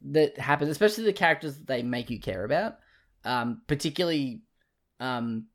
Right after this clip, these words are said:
I haven't finished this yet, but I, and I don't really know the exact ending of what happens with it, but, um, particularly with things like, um,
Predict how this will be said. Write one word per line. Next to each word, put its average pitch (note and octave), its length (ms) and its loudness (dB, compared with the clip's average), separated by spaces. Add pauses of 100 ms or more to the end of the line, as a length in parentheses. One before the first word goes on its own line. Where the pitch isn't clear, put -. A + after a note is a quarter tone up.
(840)
I A2 100 -4
haven't D3 280 0
finished C#3 280 -2
this B2 180 -10
yet, G#2 220 -4
but A2+ 240 -4
I, A#2 100 -2
and A2+ 200 -4
I A#2+ 60 -2
don't - 220 0 (180)
really C3 340 0
know B2 180 -2
the A2+ 180 -6
exact A#2+ 340 -4
ending A#2 280 -6
of G#2+ 80 -6
what A2 160 -4
happens A2 340 -4
with G#2 120 -4
it, - 120 -10
but, - 180 -6 (540)
um, A2 400 -2
particularly A#2+ 380 -6
with A#2 160 -8
things A#2+ 180 -6
like, A2 180 -2
um, G#2+ 360 -4